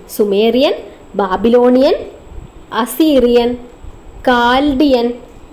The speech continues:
ഈ നാലെണ്ണമാണ് അതിൽ വരുന്നത്. അഞ്ചാമത്തത് നമ്മൾ ഇവിടെ പഠിച്ചതാ, നദി പറഞ്ഞ് പഠിച്ചതാ, അല്ലെ, യൂഫ്രട്ടീസ്. അപ്പൊ ഇവിടെ ചോദിച്ചിരിക്കുന്ന വിവിധ സംസ്കാരങ്ങളാണ്. അതുകൊണ്ട് തന്നെ ഓപ്ഷൻ ഡി ആണ് വരിക.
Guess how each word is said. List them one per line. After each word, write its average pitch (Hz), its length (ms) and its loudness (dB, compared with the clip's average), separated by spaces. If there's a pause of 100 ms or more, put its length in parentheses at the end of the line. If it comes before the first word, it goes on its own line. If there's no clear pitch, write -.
(240)
ഈ 381 160 4
നാലെണ്ണമാണ് 220 680 2
അതിൽ 208 260 -2
വരുന്നത്. 196 320 0
അഞ്ചാമത്തത് 320 840 2
നമ്മൾ 254 440 2
ഇവിടെ 226 200 -2
പഠിച്ചതാ, 220 480 -2
നദി 226 420 -2
പറഞ്ഞ് 220 320 0
പഠിച്ചതാ, 208 420 -6
അല്ലെ, 202 180 -2
യൂഫ്രട്ടീസ്. 214 760 -4 (280)
അപ്പൊ 359 140 -2
ഇവിടെ 339 420 0
ചോദിച്ചിരിക്കുന്ന 254 540 0
വിവിധ 247 340 0
സംസ്കാരങ്ങളാണ്. 277 1500 -2
അതുകൊണ്ട് 294 340 2
തന്നെ 262 200 0
ഓപ്ഷൻ 233 540 0
ഡി 262 280 2
ആണ് 226 220 2
വരിക. 214 260 2